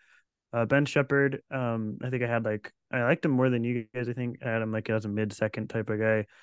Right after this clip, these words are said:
but with who was still available, uh, wouldn't have picked him this high. Um, just not really a fan of, of taking a guy who's I view as more of just, like, a solid second round bet, uh, in the, you know, mid first.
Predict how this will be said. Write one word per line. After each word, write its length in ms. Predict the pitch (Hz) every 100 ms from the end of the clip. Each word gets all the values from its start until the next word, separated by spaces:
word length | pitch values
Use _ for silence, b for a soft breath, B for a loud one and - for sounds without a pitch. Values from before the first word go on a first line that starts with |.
| b _
but 100 | 120
with 120 | 117
who 140 | 131 120
was 120 | 113
still 240 | - 120
available, 960 | 104 107 117 110 101 107 120 117 117 -
uh, 320 | 113 104 101 - _ -
wouldn't 280 | 117 113 110
have 140 | 107
picked 220 | - 110
him 100 | 110
this 160 | 107 104
high. 300 | 107 110 110 b b b b _ _ 120
Um, 440 | 110 107 101 101
just 240 | 123 110 110
not 240 | 107 104
really 240 | 110 110
a 40 | 104
fan 280 | - 107 104
of, 180 | 101 -
of 160 | 113 98
taking 300 | 113 104 104
a 60 |
guy 400 | 104 107 104 101 - _ _ _ _ _ _ _ _ - -
who's 400 | 135 131 117 110 -
I 100 | 127
view 320 | 107 120 120
as 140 | 117 110
more 380 | 113 113 113 110
of 100 | 104
just, 200 | 113 -
like, 100 | 107
a 60 |
solid 340 | - 113 110 104
second 340 | - 117 117
round 240 | 117 110
bet, 240 | 107 113 110 _ _
uh, 220 | 117 104
in 160 | 110 110
the, 120 | 101 - _ _ _ _
you 120 | 123
know, 160 | 104 101
mid 260 | 107 107
first. 500 | - 120 117 - -